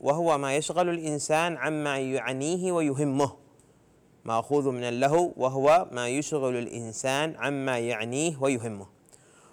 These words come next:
والمعنى: شغلكم عن طاعة الله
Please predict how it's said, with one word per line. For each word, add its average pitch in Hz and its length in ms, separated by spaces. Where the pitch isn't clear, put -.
والمعنى: 196 680
شغلكم 190 800
عن 143 180
طاعة 156 520
الله 135 340